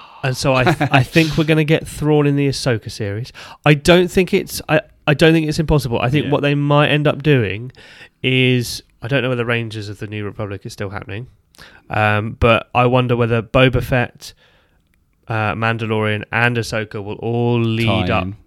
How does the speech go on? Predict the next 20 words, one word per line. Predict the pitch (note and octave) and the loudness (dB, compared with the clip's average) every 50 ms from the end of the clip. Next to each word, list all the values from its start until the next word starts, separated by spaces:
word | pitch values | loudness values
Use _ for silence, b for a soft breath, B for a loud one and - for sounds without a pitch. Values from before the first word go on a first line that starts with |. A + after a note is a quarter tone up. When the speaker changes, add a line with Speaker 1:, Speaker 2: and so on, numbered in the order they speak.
| - - - - _ _ _ _ _ _ _ - | -8 -8 -8 -10 _ _ _ _ _ _ _ -16
Speaker 1:
to | - - A2+ | -10 -6 -4
Speaker 2:
Maybe | G#2+ G2+ G#2 G2 | -4 -4 -4 -6
to | - - G#2 F#2+ | -6 -8 -6 -4
Speaker 1:
a | - | 0
Speaker 2:
a | C#3+ | 4
Speaker 1:
big | - C#3+ - - | 6 4 4 4
C | - - B3+ A#3 F3 | 0 0 0 2 4
W | G3+ E3+ C#3+ E3+ G3+ A#3+ | 2 2 2 0 -2 -2
crossover | A3+ - - B3+ - A#3+ G#3+ F#3+ E3 | -2 -2 -2 0 2 2 2 2 4
Speaker 2:
Oh, | D#3 | 6
Speaker 1:
event. | D#3 C#3+ D3 C#3+ | 6 6 4 4
Speaker 2:
yeah, | C#3 C3 | 2 2
I | |
was | B2+ C3 | 0 0
gonna | - - B2+ | -2 -4 -2
say, | B2 - C#3 C3 | 0 2 2 4
or | A#2+ A#2 | 4 4
like | A#2 A2+ - | 2 2 0
a | C3+ | -2
film. | - - E3 F3+ F#3 E3+ D3+ C3 A#2 G2 G2+ | -2 0 2 2 4 2 2 0 -2 -6 -10